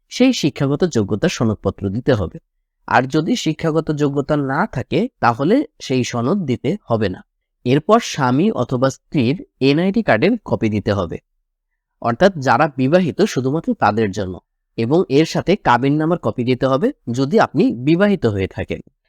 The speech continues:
এরপর চেয়ারম্যান, কাউন্সিলর অথবা মেয়র কর্তৃক নাগরিক বা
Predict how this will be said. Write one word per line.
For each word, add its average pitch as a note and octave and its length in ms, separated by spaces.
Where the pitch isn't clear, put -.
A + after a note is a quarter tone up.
এরপর C3 360
চেয়ারম্যান, C3+ 480
কাউন্সিলর C3 600
অথবা C#3 260
মেয়র C3+ 320
কর্তৃক F#3 400
নাগরিক A#2+ 500
বা A2 120